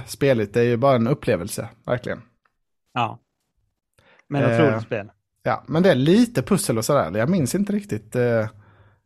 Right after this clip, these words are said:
Speaker 1: det att man
Speaker 2: Eh,
Speaker 1: ska
Speaker 2: ja.
Speaker 1: lö-, ja.
Speaker 2: Lite
Speaker 1: Lös-
Speaker 2: grann. Det är typ så här,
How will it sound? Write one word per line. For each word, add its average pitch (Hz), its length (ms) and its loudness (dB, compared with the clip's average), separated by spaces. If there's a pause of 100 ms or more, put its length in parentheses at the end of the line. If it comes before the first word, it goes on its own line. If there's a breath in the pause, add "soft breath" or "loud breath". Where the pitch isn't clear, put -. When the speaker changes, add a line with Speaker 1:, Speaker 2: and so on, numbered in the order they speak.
(320 soft breath)
Speaker 1:
det 120 60 4
att 117 80 0
man 123 100 -2
Speaker 2:
Eh, 120 60 -2
Speaker 1:
ska 127 100 0
Speaker 2:
ja. 147 100 2
Speaker 1:
lö-, 135 100 -6 (340)
ja. 131 260 -4 (640)
Speaker 2:
Lite 139 300 0
Speaker 1:
Lös- 139 140 0
Speaker 2:
grann. 117 280 -2
Det 139 60 2
är 139 60 0
typ 135 180 -4
så - 100 -2
här, 113 140 0